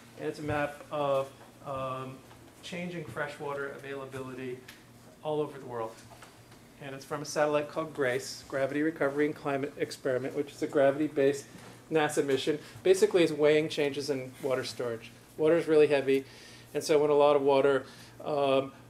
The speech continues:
leaves a region, say, due to groundwater depletion, or enters a region due to a flood or a huge snowstorm or something, it changes the gravity field, and these satellites, you know, it gets heavier, it gets lighter,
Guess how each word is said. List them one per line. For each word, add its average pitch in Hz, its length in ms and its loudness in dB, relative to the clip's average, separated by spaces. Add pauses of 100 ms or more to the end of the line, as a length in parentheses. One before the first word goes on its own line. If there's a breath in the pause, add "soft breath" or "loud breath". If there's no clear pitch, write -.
(220)
leaves 180 380 4
a 160 80 2
region, 160 420 4
say, 135 360 4
due - 340 -6
to 131 80 -2
groundwater 175 520 4
depletion, 160 520 -2
or 123 100 -2
enters 185 480 0
a 156 60 -2
region 151 400 0
due 135 120 2
to 123 100 2
a 117 60 2
flood 156 600 4
or 135 180 0
a 117 60 -2
huge 151 480 0
snowstorm 143 720 -2
or 127 80 -8
something, 131 440 -8
it 147 120 -2
changes 170 420 -4
the 151 80 0
gravity 143 380 2
field, 143 400 -2
and 139 100 -6
these 135 100 -8
satellites, 139 640 -2
you 165 60 -8
know, 147 80 -2
it 143 80 -8
gets 151 160 -8
heavier, 151 480 0
it 127 80 -10
gets 147 180 -8
lighter, 131 460 -6